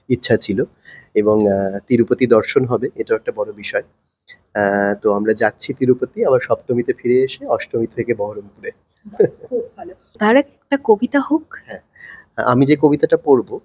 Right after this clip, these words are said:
Speaker 1: সেই কবিতাটা আমি, আহ, আগে যখন ইউনিভার্সিটি লাইফে কলকাতায় থাকতে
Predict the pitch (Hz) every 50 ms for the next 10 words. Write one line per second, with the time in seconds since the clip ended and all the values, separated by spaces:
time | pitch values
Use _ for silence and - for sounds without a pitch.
0 | _ - - - - - 120 120 - 120 117 120 117 - 123 - 143 147 143 135
1 | 135 139 139 139 139 131 - 110 104 101 101 101 101 98 98 - _ _ - 110
2 | 107 113 113 120 120 - 123 120 113 113 117 120 117 120 120 - - - - 110
3 | 107 104 104 104 _ - 98 - _ - 110 101 98 95 - - 101 - - 95
4 | - _ _ -